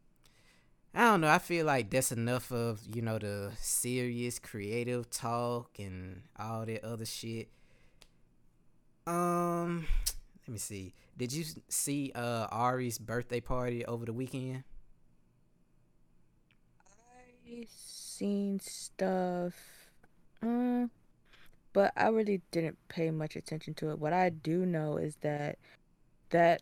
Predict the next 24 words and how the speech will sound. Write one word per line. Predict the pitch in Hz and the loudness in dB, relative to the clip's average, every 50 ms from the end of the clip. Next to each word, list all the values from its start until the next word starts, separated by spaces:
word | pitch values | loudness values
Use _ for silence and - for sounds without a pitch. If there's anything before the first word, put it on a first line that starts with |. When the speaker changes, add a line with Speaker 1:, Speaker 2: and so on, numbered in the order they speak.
| - - - | 0 -4 0
Speaker 2:
thing | 185 175 175 180 180 180 | 2 2 2 4 2 0
she | - - - - 180 | -2 -4 -6 -4 -4
did | 170 - 175 170 165 160 160 156 151 151 147 - - | -2 0 2 4 4 4 4 4 2 2 0 -2 -6
a | - - | -6 -4
couple | - 175 165 160 160 | -2 -2 0 2 2
of | 156 151 | 2 4
days | 160 170 175 165 156 | 4 4 4 2 0
ago | - - 143 143 143 | 0 0 2 2 2
where | 143 | 0
she | 147 - - 170 | -2 0 2 2
exposed | 156 147 - - - 160 160 160 - | 2 2 0 -2 0 0 0 0 2
her | - 160 | 0 -2
stylist, | 156 - - 147 147 147 156 175 185 196 202 214 214 - - - - _ _ _ _ - - - | -2 -2 0 2 2 2 2 2 2 2 2 0 -2 -4 -8 -16 -20 _ _ _ _ -16 -8 -6
Speaker 1:
Mm-hmm. | 120 113 110 117 117 120 156 - | -4 -2 -2 -2 -4 -2 0 4
Speaker 2:
that, | 170 170 165 - - - | 6 6 6 6 4 2
um, | 175 170 170 165 160 156 147 147 143 - - - 165 165 - _ _ _ - _ _ _ _ _ _ _ - - _ _ _ _ _ _ _ _ _ - - - _ - | 2 2 2 2 0 0 -2 -2 -4 -6 -8 -10 -12 -14 -16 _ _ _ -20 _ _ _ _ _ _ _ -20 -20 _ _ _ _ _ _ _ _ _ -20 -20 -20 _ -6
seventeen | - - - - - - - - - - 170 170 170 180 175 175 170 - - - 180 175 170 170 170 165 165 165 165 156 156 _ _ - _ - - - - _ _ _ _ - - | -4 -2 0 2 2 0 0 0 2 4 4 4 4 4 2 0 0 -2 -2 -2 0 2 2 2 2 2 2 2 0 -2 -4 _ _ -20 _ -20 -20 -20 -20 _ _ _ _ -18 -10
point | - - 175 175 170 165 - - | -4 0 0 2 2 0 -4 -8
five | - - - 170 165 165 165 165 165 - - | -6 0 2 4 4 6 6 4 2 0 -2
K | - - 180 175 175 | 2 4 6 6 6
bill | 160 151 170 170 170 180 185 190 190 | 4 4 6 8 8 8 8 6 4
that | 175 185 175 - - - | 4 2 2 0 0 -4
she | - - 180 190 | -6 -2 -2 0
had, | 185 185 190 185 185 185 185 185 | 2 2 2 4 4 2 0 -2